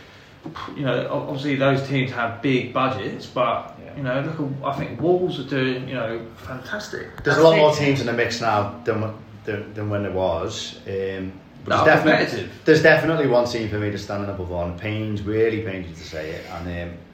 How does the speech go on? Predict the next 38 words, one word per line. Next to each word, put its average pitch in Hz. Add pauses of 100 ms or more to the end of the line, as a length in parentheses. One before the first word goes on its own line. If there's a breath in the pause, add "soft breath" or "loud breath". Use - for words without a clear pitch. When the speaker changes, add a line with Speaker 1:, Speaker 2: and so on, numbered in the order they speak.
(320)
Speaker 3:
sort 101
of 92
where 87
I, 90
I -
come 90
to 90
you, 87
Ed, 82
but 90
unfortunately 95
it 98
is, 98 (260)
uh, 90
my 92
local 90
rivals. 90 (380 loud breath)
And 104 (100)
while, 143
while 139
I'm 120
speaking 117
about 95
Liverpool, 90 (400)
um, 87
or 85
while 82
you're 98
gonna 95
speak 85
about 82
Liverpool, 82 (680)
obviously, 104
uh, 92 (140)
<clears throat> -
I 139
hated -
them. 80